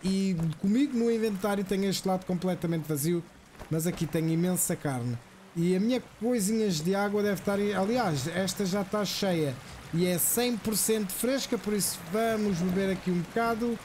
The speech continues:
Ah, malditos caranguejos a empurrar as minhas coisas, pá. Fica lá aí.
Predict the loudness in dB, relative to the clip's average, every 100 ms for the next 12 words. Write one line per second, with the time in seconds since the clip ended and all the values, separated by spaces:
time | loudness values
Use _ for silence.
0 | -14 -18 -20 -18 -6 -2 0 2 2 0
1 | 0 0 0 0 2 2 0 2 2 2
2 | 2 0 0 -2 0 0 -4 -4 -2 -2
3 | -4 -6 -8 -2 0 2 2 -2